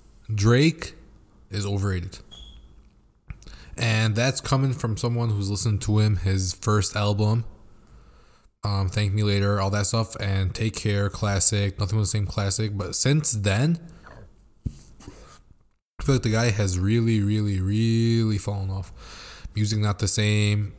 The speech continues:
His rapping, wordplay, like, things he used to rap out, he doesn't talk, he just talks about money, cars, typical rapper stuff, which,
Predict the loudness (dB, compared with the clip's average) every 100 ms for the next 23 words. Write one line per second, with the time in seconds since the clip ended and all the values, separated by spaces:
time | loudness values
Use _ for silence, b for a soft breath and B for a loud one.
0 | -16 0 6 6 6 2 0 4 6 6
1 | 6 4 2 2 4 4 4 2 2 2
2 | 0 -2 -6 -2 -2 -2 -2 -4 -2 -2
3 | -2 -4 -4 -2 0 0 -2 -4 -4 -2
4 | -2 0 0 2 2 0 -2 0 2 2
5 | 0 0 0 4 4 4 4 6 4 2
6 | 0 0 -2 0 -2 -2 -4 -4 -10